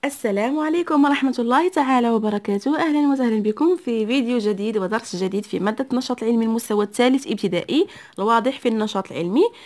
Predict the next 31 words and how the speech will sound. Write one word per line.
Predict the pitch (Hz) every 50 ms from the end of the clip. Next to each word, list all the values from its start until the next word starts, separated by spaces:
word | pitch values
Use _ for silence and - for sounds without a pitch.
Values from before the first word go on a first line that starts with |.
| - - - -
ما | - 277
السلوكات | 311 302 - - 262 247 254 240 247 254 240 240 -
التي | 226 226 214 - 214
تحافظ | - 220 220 - 254 254 254 - 233 240
على | 262 254 233 220 220 220 214 214
صحة | - - - 302 - - - - 226 226 - - 226 226 233 226 226 220 - -
جيدة؟ | 202 190 220 202 190 - 147 - 107 127 - - - - - - -
إذا | 175 180
كنا | 185 185 208 208 220
تعرفنا | 214 - 196 202 214 208 - 202
في | 202 208
الدرس | 202 208 196
السابق | 202 - - - 185 185 196 190 185 - 175
على | 175 185
الأغذية | 180 170 - 269 277 269 208 214 202 202 208 214 302 370 -
التي | 233 202 196 190 196 - 196
يمكن | 185 220 233 233 - 220 202
أن | 202 - 185 190
تضر | - 185 175 185 180 180 170
بصحتي، | 165 170 - - 165 - - 170 - - 311 415 - - - - - - -
الآن | - - - 302 294
غنتعرفوا | 262 233 226 214 - 185 185 180 196 - 311 359 403 - - - - - -
على | - 175 196
السلوكات | 220 - - - 226 214 202 185 190 - 262 - 466 -
اللي | - 208 196
ممكن | 196 190 190 - - 381 359
تحافظ | - - - 185 185 185 170
لي | 175 202 262
على | 330 320 254
الصحة | 226 - - - 285 - - 208
ديالي. | 175 180 165 165 160 - 285 466